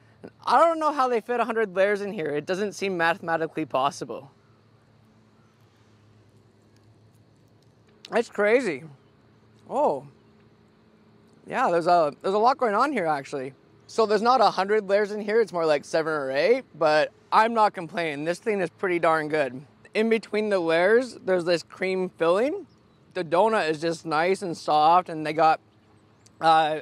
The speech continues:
a bit of crunchiness on the outside of it from the, uh, powdered sugar. And the maple is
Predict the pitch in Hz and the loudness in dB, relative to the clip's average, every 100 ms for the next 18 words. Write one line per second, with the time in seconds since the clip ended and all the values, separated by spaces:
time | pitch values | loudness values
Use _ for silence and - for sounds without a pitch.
0 | - 156 185 180 - 180 208 214 175 160 | -6 -4 -4 -6 -4 -4 -2 -4 -4 -4
1 | 151 - 151 185 - 170 156 147 - 151 | -8 -4 -2 -2 0 0 0 -4 -6 -10
2 | 151 143 143 135 131 135 - - 165 170 | -10 -8 -6 -6 -8 -10 -18 -4 0 0
3 | 151 - 185 170 131 - _ _ - _ | -2 -6 -4 -4 -6 -14 _ _ -20 _
4 | - - _ _ _ - 151 156 160 160 | -20 -20 _ _ _ -4 -2 -2 -2 -4
5 | 160 175 262 254 190 156 143 | -2 -4 0 2 2 2 -2